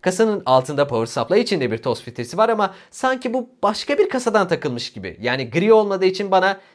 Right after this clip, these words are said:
yani biraz iğreti geldi açıkçası. Ama en nihayetinde nedir? Corsair bazı kasalarında, bazı fiyat, e, segmentlerinde toz filtresinden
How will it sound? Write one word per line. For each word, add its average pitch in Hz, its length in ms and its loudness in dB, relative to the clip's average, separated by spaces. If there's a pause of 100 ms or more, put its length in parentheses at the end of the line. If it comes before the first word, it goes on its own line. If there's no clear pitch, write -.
(460)
yani 147 260 -10
biraz 185 300 2
iğreti 151 340 -4
geldi 107 300 -2
açıkçası. 104 600 -4 (260)
Ama 156 260 0
en 165 120 -2
nihayetinde 131 440 -2
nedir? 139 320 -4
Corsair 127 380 0
bazı 123 240 0
kasalarında, 127 720 0 (260)
bazı 196 400 2
fiyat, 175 440 0
e, 135 200 -2
segmentlerinde 135 1000 -2 (100)
toz 196 160 -2
filtresinden 180 680 -2